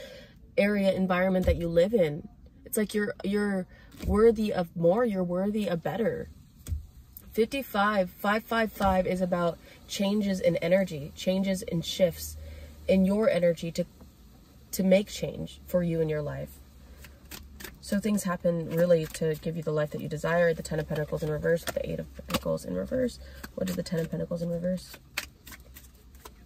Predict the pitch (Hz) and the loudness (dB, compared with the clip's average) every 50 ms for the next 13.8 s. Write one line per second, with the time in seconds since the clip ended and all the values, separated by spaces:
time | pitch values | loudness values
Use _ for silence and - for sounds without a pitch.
0 | - - - - - - - - - - - - - - - - - - - - | -20 -20 -18 -18 -18 -18 -18 -20 -20 -18 -18 -16 -16 -18 -20 -20 -20 -20 -20 -20
1 | - - - - - - - - 180 - - - 160 160 160 156 156 156 147 151 | -20 -20 -20 -18 -18 -14 -10 -10 -8 -6 -4 -4 -2 0 0 0 0 0 -2 -2
2 | 147 151 156 - - - - - - - - - 175 - - - 170 165 165 165 | -4 -4 -6 -8 -12 -18 -20 -20 -20 -16 -12 -10 -10 -6 -4 0 0 2 2 0
3 | 160 - - - 139 147 156 147 - - - - - - - - - - - - | -2 -2 -2 -2 0 0 -2 -4 -8 -16 -20 -20 -20 -20 -20 -20 -20 -20 -20 -20
4 | - - - 185 - - 170 160 160 160 165 165 165 - - - - - - - | -8 -4 -4 -4 0 0 2 2 4 4 4 4 2 0 -2 -14 -16 -20 -20 -20
5 | - - - - - - - - 165 160 160 160 156 156 156 156 156 - - - | -20 -20 -20 -20 -20 -14 -6 -4 0 2 2 2 2 2 0 -2 -4 -8 -14 -20
6 | - - - - - - - - - - - - - - - - - - - - | -20 -20 -20 -20 -20 -20 -20 -20 -20 -20 -20 -20 -20 -20 -20 -20 -20 -20 -20 -20
7 | - - - - - - - - - 180 180 175 165 165 - - - - - - | -20 -20 -20 -20 -20 -20 -14 -10 -6 -6 -6 -6 -8 -10 -12 -16 -20 -20 -20 -20
8 | - - - - - - - - - - - - - - - - - - - - | -20 -20 -20 -20 -20 -20 -20 -20 -20 -20 -20 -20 -20 -20 -20 -20 -20 -20 -20 -20
9 | - - - - - - - - - - - - - - - - - - - - | -20 -20 -20 -20 -20 -20 -20 -20 -20 -20 -20 -20 -20 -20 -20 -20 -20 -20 -20 -20
10 | - - - - - - - - - - - - - - - - - - - - | -20 -20 -20 -20 -20 -20 -20 -20 -20 -20 -20 -20 -20 -20 -20 -20 -20 -20 -20 -20
11 | - - - - - - - - - - - - - - - - - - - - | -20 -20 -20 -20 -20 -20 -20 -20 -20 -20 -20 -20 -20 -20 -16 -14 -14 -14 -14 -16
12 | - - - - - - - - - - - - - 202 196 190 185 175 180 196 | -20 -20 -20 -20 -20 -16 -14 -14 -14 -14 -16 -12 0 4 6 6 6 6 4 4
13 | 202 202 208 214 220 226 233 220 202 - 180 190 190 196 190 202 | 2 2 2 2 2 2 4 2 2 2 2 2 2 0 0 -2